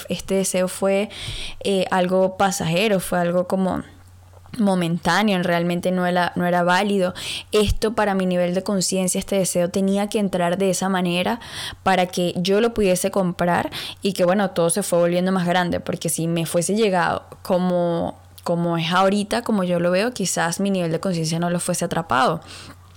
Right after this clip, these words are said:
no lo fuese aceptado. También esos deseos que... que,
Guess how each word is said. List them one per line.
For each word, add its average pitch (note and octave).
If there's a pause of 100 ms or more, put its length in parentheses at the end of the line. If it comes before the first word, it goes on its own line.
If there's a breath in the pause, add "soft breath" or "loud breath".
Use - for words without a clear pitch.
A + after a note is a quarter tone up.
(300)
no F3+
lo F3
fuese F3+
aceptado. F3+ (640 loud breath)
También F3+ (120)
esos G#3
deseos F3+
que... G3
que, E3